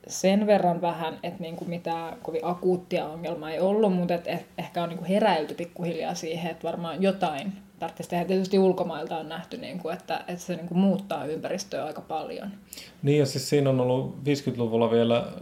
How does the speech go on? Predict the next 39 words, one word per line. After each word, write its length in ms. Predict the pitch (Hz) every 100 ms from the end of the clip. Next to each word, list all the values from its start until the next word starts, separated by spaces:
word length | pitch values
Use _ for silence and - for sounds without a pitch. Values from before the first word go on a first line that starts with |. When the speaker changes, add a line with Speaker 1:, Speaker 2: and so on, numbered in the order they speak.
| -
Speaker 2:
aika 240 | 131 123
selkeä 400 | 113 123 117 117
tämmönen 340 | 113 113 113 113
ehkä 220 | 104 117
jopa 220 | 107 113
luokka, 600 | 107 110 107 - 127 - 143 -
tai 140 | -
niinku, 280 | 110 110 196
että 180 | 196 -
Speaker 1:
Mm. 140 | -
Speaker 2:
hyvä 220 | 117 117
osa 200 | 113 110
silloin 280 | 110 110 110
on 60 | 107
ollut 160 | 110
autoja. 600 | 110 110 123 - 131 123
Ei 160 | 123 120
se 160 | 120
ollut 240 | 113 113 110
mikään 260 | 101 113
koko 200 | 104 98
kansan 420 | 113 117 117 117 120
juttu. 320 | - - 196
Speaker 1:
Mm. 60 | 190 180 180
Speaker 2:
Miksi 280 | 120 - 123
se 140 | 120
sit 140 | 113 135
muuttui 340 | 135 127 131
kuusikymmentäluvulla? 840 | 190 185 - - - 123 - 117 - - -
Et 140 | 117
itse 180 | 117 127
asiassa 140 | 113
viisikymmentäluvulla 720 | 139 143 143 117 131 123 127 131
niin 360 | 135 139 - -
saattoi 400 | 151 139 - 156
olla 180 | 156
jopa 200 | 156 151
tämmösiä 500 | - 156 156 143 160
niinku, 500 | 151 151 151 147 147